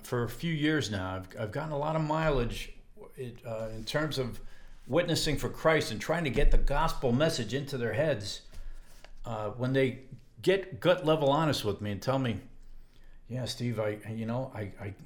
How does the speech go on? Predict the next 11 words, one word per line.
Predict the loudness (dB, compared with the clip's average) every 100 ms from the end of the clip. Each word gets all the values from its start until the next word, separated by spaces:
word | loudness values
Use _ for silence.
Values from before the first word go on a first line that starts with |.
| -20 -20 -16 -8
I |
don't | -6
know | -4
how | -2 0
I | 0
ended | 0 2
up | 2 2
here | 0
again. | 0 0 -2
I, | -2
I, | -6 -8 -10 -8 -8